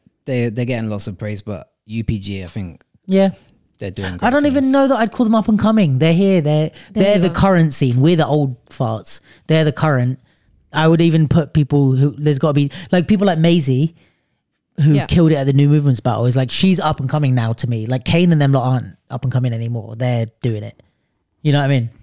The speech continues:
Speaker 3: Okay.
Speaker 1: It, it depends
Speaker 2: For
Speaker 1: who
Speaker 2: me.
Speaker 1: asked.
Speaker 2: Yeah,
Speaker 1: What
Speaker 2: and,
Speaker 1: not.
Speaker 2: and
Speaker 3: I
Speaker 2: in
Speaker 3: think
Speaker 2: what
Speaker 3: it depends
Speaker 2: context?
Speaker 3: on who you, yeah.
Speaker 1: Yeah,
Speaker 2: Like, in the
Speaker 1: right,
Speaker 2: U K
Speaker 1: so, right.
Speaker 2: scene wise.
Speaker 1: This is to semi-cuss the in-the-house mentees.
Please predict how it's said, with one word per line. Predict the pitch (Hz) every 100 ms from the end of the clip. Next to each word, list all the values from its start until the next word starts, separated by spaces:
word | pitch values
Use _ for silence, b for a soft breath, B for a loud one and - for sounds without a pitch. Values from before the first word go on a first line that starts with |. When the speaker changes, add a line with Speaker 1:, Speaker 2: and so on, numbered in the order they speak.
| -
Speaker 3:
Okay. | - 262
Speaker 1:
It, | 240 143
it | 139
depends | 127 156 147
Speaker 2:
For | 175
Speaker 1:
who | 147
Speaker 2:
me. | 113
Speaker 1:
asked. | 120 107 - - - _ _ _ b b b b b _ _
Speaker 2:
Yeah, | 208 202 190 127 113
Speaker 1:
What | 131
Speaker 2:
and, | 180
Speaker 1:
not. | 180
Speaker 2:
and | 156 175
Speaker 3:
I | 170
Speaker 2:
in |
Speaker 3:
think | 165 165
Speaker 2:
what | 156
Speaker 3:
it | -
depends | 254 269 254
Speaker 2:
context? | 240 147 139 123 -
Speaker 3:
on |
who | 226
you, | 208 214
yeah. | 90 190 175 175
Speaker 1:
Yeah, | 139 139
Speaker 2:
Like, | -
in | 190
the |
Speaker 1:
right, | 185 180
Speaker 2:
U | 180
K | 175 151
Speaker 1:
so, |
right. | 156
Speaker 2:
scene | 156 147
wise. | 143 139 135 131 -
Speaker 1:
This | - 123
is | 123
to | - 113
semi-cuss | - 113 107 98 - - 92 -
the | 101
in-the-house | 98 95 95 98
mentees. | - 95 90 101 90 -